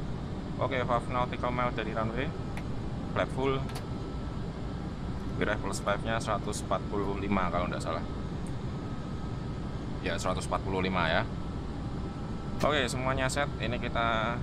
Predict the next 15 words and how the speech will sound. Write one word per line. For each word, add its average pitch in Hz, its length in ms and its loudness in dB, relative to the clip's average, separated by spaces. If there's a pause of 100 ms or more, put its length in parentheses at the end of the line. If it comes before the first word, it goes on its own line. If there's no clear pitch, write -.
(280)
tinggal 98 480 2
ngikuti 104 320 0
aja 104 360 2 (600)
A 90 60 2 (100)
L 95 120 4
S. - 320 -2 (720)
Dan 101 320 6
selain 107 240 4
tak 101 160 4 (320)
toga 101 320 2
button, 101 360 0 (360)
toga 98 320 2
bu-, 90 320 0 (240)
button 92 400 2
namanya, 90 320 0